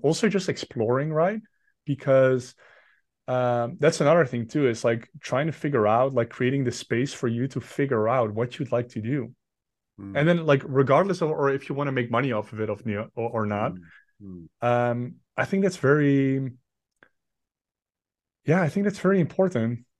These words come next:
Speaker 1: in being, like, a well-rounded human being, right? 'Cause I
Speaker 2: Mm-hmm.
Speaker 1: think, I think most of us, well, let me just say in my own experience, I see, like, when I talk with,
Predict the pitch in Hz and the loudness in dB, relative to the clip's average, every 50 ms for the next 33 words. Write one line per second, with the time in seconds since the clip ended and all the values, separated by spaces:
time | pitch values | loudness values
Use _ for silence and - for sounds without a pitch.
0 | _ _ _ _ _ _ _ _ _ _ _ _ _ _ - - 151 151 127 139 | _ _ _ _ _ _ _ _ _ _ _ _ _ _ 0 2 4 4 6 4
1 | 151 160 160 151 143 143 - 131 117 117 127 139 139 131 131 131 135 131 123 110 | 4 4 4 4 4 2 4 2 2 4 4 4 4 2 0 -2 -2 -2 -4 -4
2 | 117 123 123 117 110 110 123 143 143 113 101 95 95 98 117 147 180 175 180 _ | -4 -4 -2 -2 -2 0 0 0 0 -2 -4 -4 -4 -4 -2 -4 -6 -8 -10 _
3 | _ _ _ _ _ _ _ - - 151 156 180 170 175 - 196 196 185 - - | _ _ _ _ _ _ _ 0 2 6 6 6 6 6 4 0 0 0 -2 -6
4 | - - _ _ _ _ _ _ - 151 165 160 165 - 185 175 139 123 123 151 | -12 -16 _ _ _ _ _ _ 0 0 0 0 0 0 0 2 2 2 2 0
5 | 151 - - 151 - 147 143 147 143 - - - 160 147 156 151 131 - - - | 0 -2 -4 0 2 4 4 4 2 0 -4 0 4 6 6 6 4 2 -4 -16
6 | - - 151 180 220 208 180 190 185 - - 175 170 165 151 135 127 127 135 147 | -6 -2 0 2 2 2 0 -2 -4 -2 -2 -2 -2 -2 -4 -4 -2 -2 -2 -2
7 | 139 139 143 135 123 - - 120 113 117 117 - - 135 143 147 - - 214 202 | -2 -4 -4 -4 -6 -6 -6 -6 -6 -6 -8 -10 -6 -4 -4 -4 -2 -4 -2 0
8 | 190 151 131 147 147 143 127 - - - 131 131 135 - - 127 120 120 | 0 0 0 0 -2 -2 -2 -4 -4 -2 -2 -2 -2 -2 -2 -4 -4 -4